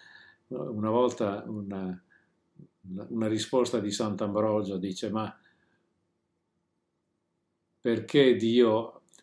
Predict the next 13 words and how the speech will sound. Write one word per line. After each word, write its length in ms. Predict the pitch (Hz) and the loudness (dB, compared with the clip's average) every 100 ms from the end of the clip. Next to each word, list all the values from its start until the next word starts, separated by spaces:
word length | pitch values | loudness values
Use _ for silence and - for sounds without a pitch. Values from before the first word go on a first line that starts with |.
| _ _ | _ _
ha 140 | 127 110 | -12 -6
fatto 420 | - 117 120 127 | -4 -4 -2 -2
un 120 | 107 | 0
mondo 680 | 110 120 120 113 110 104 107 | 2 2 2 2 2 2 0
in 260 | 110 107 | -4 -4
cui 500 | 95 123 120 117 113 - | -2 2 4 4 2 0
si 280 | - - 107 | -2 -2 -4
potesse 880 | 110 107 127 113 - - 107 98 - _ _ _ _ | -6 -2 0 0 -2 -2 -4 -8 -14 _ _ _ _
rinnegarlo, 920 | - 123 117 113 113 127 110 98 98 95 | 2 4 6 4 4 2 0 -2 -4 -4
tradirlo, 880 | 113 113 113 120 104 95 92 90 - - _ _ | -2 0 4 4 2 -2 -4 -6 -12 -20 _ _
si 260 | - 123 | -8 -6
potesse 480 | 117 104 131 127 123 | -6 -2 0 0 0
rifiutarlo?" 1000 | 110 110 117 113 117 98 92 90 87 87 | 0 0 -2 -2 -2 -4 -8 -12 -14 -16